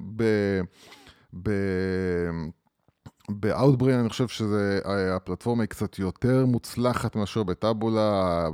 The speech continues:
היכולת, אה, פילוח שם, היכולת שליטה בקהל שלך יותר גדולה, אבל, אה, בעיקרון אתה עושה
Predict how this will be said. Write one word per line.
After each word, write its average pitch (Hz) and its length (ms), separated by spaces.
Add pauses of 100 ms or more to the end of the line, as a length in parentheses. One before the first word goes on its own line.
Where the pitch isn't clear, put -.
(120)
היכולת, 107 640
אה, 110 60 (380)
פילוח 110 320
שם, 107 320 (360)
היכולת 82 320
שליטה 107 560
בקהל 107 460
שלך - 220
יותר 104 340
גדולה, 127 400 (520)
אבל, 98 500
אה, 98 260
בעיקרון 135 600
אתה 135 340 (480)
עושה 175 380